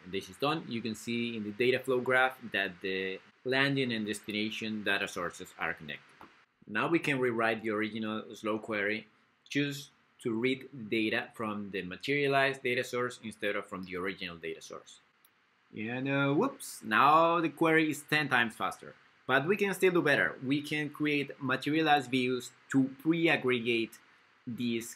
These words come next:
calculations that we're doing in this query. The way to do this is similar to what we've done before. We need to create a data source that will store the columns that we want to materialize, and then we will need to define a materialized view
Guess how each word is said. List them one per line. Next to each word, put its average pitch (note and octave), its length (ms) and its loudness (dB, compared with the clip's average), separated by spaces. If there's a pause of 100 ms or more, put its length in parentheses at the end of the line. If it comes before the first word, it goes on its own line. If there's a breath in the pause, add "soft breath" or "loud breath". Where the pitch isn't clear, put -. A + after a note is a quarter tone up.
calculations A2 800 -2
that G2 180 -4
we're G#2 140 0
doing G#2 240 -2
in G2 340 -8
this F2+ 220 -10
query. C#2 360 -8 (920 soft breath)
The A#2 140 -4
way F3 220 6
to F3+ 80 6
do C3+ 180 6
this D3 320 2 (340)
is B2+ 240 -2
similar A#2+ 440 2
to A2 160 -8
what G2+ 200 -2
we've G#2 140 -6
done G#2 160 -4
before. A2 380 -2
We G#2 100 -4
need B2 200 -4
to C3 60 -12
create C3 360 2
a B2+ 80 4
data B2+ 320 0
source C#3 420 -2 (240)
that A2+ 320 -4
will A2+ 220 0
store B2+ 500 0
the A#2 160 -8
columns A#2+ 460 -6
that A2+ 200 -4
we A2+ 120 -4
want A2 320 -4
to G#2 200 -8
materialize, D#3+ 800 -2
and A2 200 -2
then A#2 360 -2
we B2 80 0
will A#2 100 -2
need B2+ 200 -4
to B2+ 80 -6
define B2+ 400 -6
a A2+ 80 -6
materialized D3 680 -2
view D3 340 -2